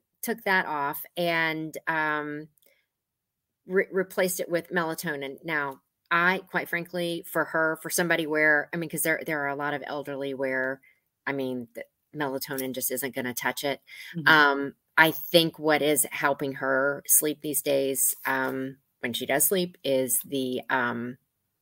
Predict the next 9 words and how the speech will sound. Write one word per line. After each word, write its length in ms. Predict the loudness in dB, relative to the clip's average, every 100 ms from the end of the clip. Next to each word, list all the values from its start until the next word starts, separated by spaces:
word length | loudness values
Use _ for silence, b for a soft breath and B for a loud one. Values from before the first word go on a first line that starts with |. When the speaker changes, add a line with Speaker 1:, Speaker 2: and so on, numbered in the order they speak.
| _ _ -8 -2
Speaker 1:
like, 160 | -2
the 80 | -2
Lyrica, 480 | -2 -4 -4 -10 -12 _ _
the, 240 | -8 -6 -6
the, 160 | -4 -4 -4
the 80 | -4
pain 280 | -4 -4 -4
medication. 600 | -4 -6 -6 -6 -6 -8 -14 B B B 2
Um, 480 | 6 6 4 0 -4